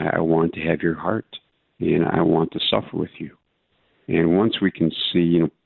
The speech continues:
I think John Paul, Pope, Pope John Paul the First, you know, he had a, um, a pectoral cross with a corpus on it, which is highly unusual. And they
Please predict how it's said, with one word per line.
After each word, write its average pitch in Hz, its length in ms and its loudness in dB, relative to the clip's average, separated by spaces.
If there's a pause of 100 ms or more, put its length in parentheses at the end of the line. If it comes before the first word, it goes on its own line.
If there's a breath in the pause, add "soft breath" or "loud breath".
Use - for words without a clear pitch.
(140)
I 85 120 -2
think 87 260 0
John 87 260 0
Paul, 82 540 -2 (560 soft breath)
Pope, - 240 -4 (180)
Pope - 240 -4
John 82 200 0
Paul - 180 -2
the 80 60 -2 (160)
First, - 380 -2 (440)
you 85 120 0
know, 80 120 2
he 80 340 -2
had 80 260 0
a, 76 180 0
um, 73 320 -2 (640)
a - 120 -12
pectoral 92 460 0
cross 78 380 -2
with 78 80 -8
a - 40 -6
corpus 87 480 -4
on 73 160 0
it, - 120 -10
which 85 200 -6
is 82 160 -4
highly 78 280 2
unusual. 85 560 2 (600 loud breath)
And 80 320 2
they 78 120 0